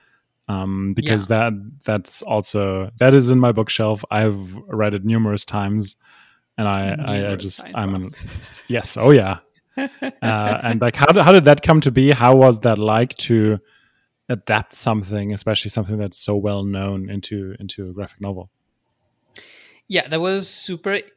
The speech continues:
Speaker 2: uh, fun for me because also, as you know, like, I want to become a cartoonist in the sense that I want to create comic strips. And this adaptation is, of course, a graphic novel in the sense that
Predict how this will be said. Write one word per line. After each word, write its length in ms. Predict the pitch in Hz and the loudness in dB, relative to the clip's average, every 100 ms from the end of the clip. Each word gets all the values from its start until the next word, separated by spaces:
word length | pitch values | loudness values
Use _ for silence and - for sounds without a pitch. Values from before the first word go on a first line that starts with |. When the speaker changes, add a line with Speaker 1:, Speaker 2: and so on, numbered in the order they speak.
| _ | _
Speaker 2:
uh, 300 | 147 135 123 | -6 -6 -6
fun 520 | - - - 117 104 | -10 -16 -6 -6 -6
for 220 | - - 107 | -14 -14 -14
me 480 | 107 123 143 143 - | -12 -10 -8 -8 -10
because 340 | 160 165 156 | -12 -8 -8
also, 180 | 156 147 139 | -6 -6 -4
as 200 | 156 160 | -4 -4
you 80 | 147 | -4
know, 180 | 123 | -4
like, 220 | 104 110 123 | -2 -2 -2
I 500 | 123 131 139 139 127 - _ _ _ 151 120 | -2 -2 -2 -4 -6 -10 _ _ _ -20 -8
want 260 | 147 117 117 | -2 -2 -2
to 60 | |
become 360 | 135 - 104 98 - | -10 -8 -10 -10 -10
a 140 | 113 | -10
cartoonist 520 | - 131 120 113 110 123 | -10 -14 -10 -10 -10 -12
in 40 | |
the 60 | 113 | -12
sense 300 | 107 107 - | -10 -12 -8
that 120 | 107 | -6
I 60 | 117 | -4
want 300 | 107 107 98 | -6 -8 -10
to 320 | 113 101 101 _ _ _ _ | -12 -12 -14 _ _ _ _
create 440 | - 139 110 107 - | -12 -6 -4 -6 -12
comic 400 | 107 101 107 - | -14 -12 -12 -14
strips. 560 | - - - - - _ - - _ _ - | -16 -16 -16 -18 -20 _ -20 -20 _ _ -8
And 380 | 147 135 139 - | -6 -4 -8 -14
this 640 | 147 143 135 127 120 - - - | -10 -6 -6 -6 -10 -14 -14 -6
adaptation 800 | 151 143 - 156 175 170 170 147 - | -4 -4 -6 -6 -6 -4 -6 -6 -6
is, 220 | 147 147 | -4 -2
of 180 | 147 - | -6 -6
course, 240 | 131 120 | -4 -4
a 80 | 113 | -4
graphic 340 | 135 139 143 | -2 -2 -4
novel 420 | 117 113 107 104 107 | -6 -4 -4 -4 -6
in 100 | 117 | -10
the 100 | 113 | -8
sense 280 | 123 113 | -8 -10
that 340 | - 113 107 | -6 -4 -4